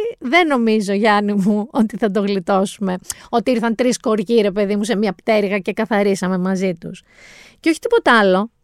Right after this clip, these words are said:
θα γεμίσουμε κι εμείς, που εμείς θα είμαστε το ανέκδοτο. Δηλαδή, αν δεν μπορεί να το διαχειριστεί ούτε η Γαλλία, ούτε η Αγγλία, ούτε δεν ξέρω ποιος, εμείς θα καταλήξουμε να έχουμε κοριούς στη Βουλή, στο Υπουργικά Συμβούλια,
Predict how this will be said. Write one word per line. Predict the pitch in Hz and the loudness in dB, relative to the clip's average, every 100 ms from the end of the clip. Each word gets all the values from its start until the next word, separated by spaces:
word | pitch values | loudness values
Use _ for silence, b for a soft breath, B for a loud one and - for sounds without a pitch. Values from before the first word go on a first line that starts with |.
| _ | _
θα | - 220 | -4 -2
γεμίσουμε | 190 202 208 226 - 339 | 0 0 0 0 -2 -4
κι | 294 | -2
εμείς, | 233 208 208 226 - _ - | 0 0 0 -4 -10 _ -4
που | 233 | 2
εμείς | 214 214 247 311 | 2 2 -2 -2
θα | 277 | -2
είμαστε | 311 381 381 | -2 -4 -4
το | 403 | -4
ανέκδοτο. | 339 226 180 175 165 165 - - | -2 -2 -2 -4 -6 -10 -10 -10
Δηλαδή, | 202 220 214 | -2 0 2
αν | 240 | 2
δεν | 233 | 0
μπορεί | 233 247 247 | 0 0 0
να | 262 | -2
το | 254 | -2
διαχειριστεί | 233 214 214 - | -2 -2 -4 -4
ούτε | 226 254 | -4 -2
η | |
Γαλλία, | 220 220 226 240 202 - | 0 2 2 2 0 -2
ούτε | 226 247 | -2 0
η | |
Αγγλία, | 233 214 240 233 190 - | 0 0 2 2 2 0
ούτε | 214 226 | -2 -2
δεν | 202 | -2
ξέρω | 208 202 | -2 -2
ποιος, | 180 - 208 302 - B B B | -2 0 0 0 -4 B B B
εμείς | - 233 240 262 403 - _ _ | -2 0 2 2 0 -4 _ _
θα | 277 | -2
καταλήξουμε | 269 254 285 - 381 | 0 0 -2 -4 -4
να | 339 | -2
έχουμε | 294 - 349 349 | -4 -4 -4 -2
κοριούς | 277 240 262 311 - | -2 -2 -2 -2 -4
στη | - - | -8 -4
Βουλή, | 214 202 180 180 180 196 - _ _ _ _ | -2 0 0 0 0 -2 -6 _ _ _ _
στο | - 254 | -4 -2
Υπουργικά | 208 233 202 220 220 | 0 -2 -2 -4 -4
Συμβούλια, | 233 196 190 196 196 196 202 196 202 | -2 -2 0 2 2 4 4 2 0